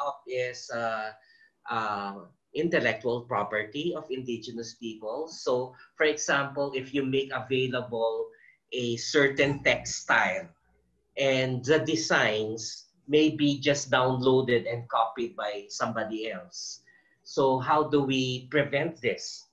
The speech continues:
from happening? So what are the things that communities would like to share with other people, and what are the things, "No, this is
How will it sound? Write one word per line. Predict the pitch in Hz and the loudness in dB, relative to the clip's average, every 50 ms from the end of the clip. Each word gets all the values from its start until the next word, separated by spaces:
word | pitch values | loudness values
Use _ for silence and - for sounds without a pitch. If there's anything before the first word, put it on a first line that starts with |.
| _ | _
from | - 120 117 113 | -2 -2 -2 -2
happening? | 113 113 113 98 - - 117 104 101 98 - 185 180 180 - _ _ _ - - - - | -4 -4 -4 -4 -4 -6 -6 -6 -6 -6 -8 -10 -12 -14 -16 _ _ _ -20 -20 -20 -8
So | - - 185 180 175 | 2 4 4 6 6
what | 180 208 202 202 208 | 6 6 6 6 4
are | 202 196 | 4 4
the | 175 185 180 | 6 4 4
things | 180 - - 170 165 156 156 160 - - | 4 4 4 4 4 4 2 0 -2 2
that | - 143 139 - - - | 4 4 4 4 2 2
communities | 156 143 143 139 143 151 156 165 160 151 147 147 143 143 143 139 - - - - _ _ _ | 2 4 4 6 6 6 8 8 6 4 4 2 2 0 0 0 -2 -6 -10 -12 _ _ _
would | 135 156 156 - - | 2 2 4 4 2
like | 113 135 135 160 170 170 - | 4 4 4 4 2 0 -2
to | - 185 | -2 0
share | 175 - - - 180 147 127 110 107 107 123 156 190 190 - _ _ _ _ _ _ _ | 2 2 4 4 4 4 4 4 2 2 0 0 -2 -6 -10 _ _ _ _ _ _ _
with | 131 143 143 143 | 2 2 2 4
other | - 139 143 143 - 139 139 135 139 | 4 4 4 4 4 4 2 2 2
people, | 139 135 127 127 127 127 120 120 120 117 123 127 | 0 -2 -2 -2 -2 0 0 2 2 2 0 -2
and | 139 135 127 123 113 | -2 -2 -2 -4 -2
what | 117 135 135 131 - 127 | 0 0 0 0 -2 -4
are | 123 - - | -6 -4 -4
the | 120 113 | -4 -6
things, | - - 135 127 123 127 131 - - - _ _ _ _ | -4 -4 -4 -4 -4 -6 -10 -14 -16 -18 _ _ _ _
"No, | 120 123 120 131 143 143 | -2 0 0 2 0 -2
this | 143 135 135 135 - | -4 -6 -6 -6 -6
is | 127 123 - | -10 -12 -14